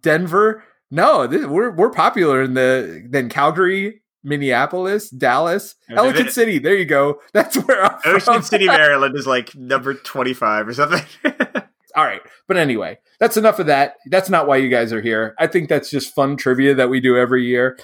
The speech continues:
Speaker 1: So if you're not in one of those cities, get to work. You need to tell all your friends and start downloading more.
Speaker 2: All right, so, uh, we're gonna get into our top twenty co-op games that we covered. <laughs> Okay, so that's a,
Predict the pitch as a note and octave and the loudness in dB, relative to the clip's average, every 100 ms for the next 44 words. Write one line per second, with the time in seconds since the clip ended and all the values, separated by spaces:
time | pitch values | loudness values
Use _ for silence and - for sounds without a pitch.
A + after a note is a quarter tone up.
0 | _ - D3+ C#3+ D3 C3 C#3 D#3+ C#3+ C#3 | _ 0 2 4 0 -2 0 0 2 0
1 | F3 F3 F3+ F#3 F3+ F#3 F3+ F#3 F#3 F#3+ | 0 0 2 2 2 0 0 0 0 -2
2 | C#3 E3+ E3+ C#3+ C#3 A2 - B2+ D#3 D#3+ | -2 0 0 2 2 0 -6 -8 -4 -6
3 | B2 - B2 C#3+ D3+ C#3+ C#3 C#3 C3+ A#2+ | -4 0 2 2 2 2 0 0 -2 -2
4 | C3 A#2+ A#2 A2+ G#2+ F#2+ F#2 E2 F#2+ _ | -2 0 0 -2 -2 -6 -10 -20 -20 _
5 | _ _ _ _ - F3 A3 - D#3 D3+ | _ _ _ _ 0 2 0 0 0 2
6 | C3+ C#3 C#3 C#3+ E3+ F3+ D#3+ E3 D#3 E3+ | 2 2 2 -2 0 0 -2 -4 -4 -2
7 | C#3 - - F3 - - C#3 C#3 D3 C#3+ | -2 -4 -6 -6 -6 -14 -10 -8 -8 -10
8 | - - - G#3+ A3 G#3+ G#3 E3 D3 E3+ | -12 -8 -2 0 4 2 2 -6 -4 -2
9 | F3+ F3+ D#3 A#2 A#2 D#3 F3+ D#3 E3+ D#3 | -2 -4 -10 -14 -2 0 0 -2 -6 -2
10 | D#3 A#2+ F#2+ D#2+ - - D3+ - A#3+ F#3+ | 0 0 -2 -10 -14 -10 -4 -2 0 0
11 | G3+ D#3 G#3+ | 0 -2 -4